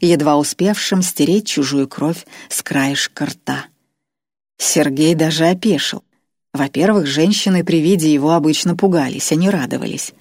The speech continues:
Во-вторых, если их лица озаряла улыбка —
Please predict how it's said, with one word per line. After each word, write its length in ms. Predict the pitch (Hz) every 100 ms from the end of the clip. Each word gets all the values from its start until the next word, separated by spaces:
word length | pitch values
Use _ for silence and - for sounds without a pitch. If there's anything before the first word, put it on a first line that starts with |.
| _ _ _
Во-вторых, 640 | 160 180 - 139 139 - - _ _
если 340 | 156 175 175 156
их 280 | 156 147
лица 380 | 160 147 180 160
озаряла 400 | 151 156 156 156
улыбка — 520 | 151 143 143 - 220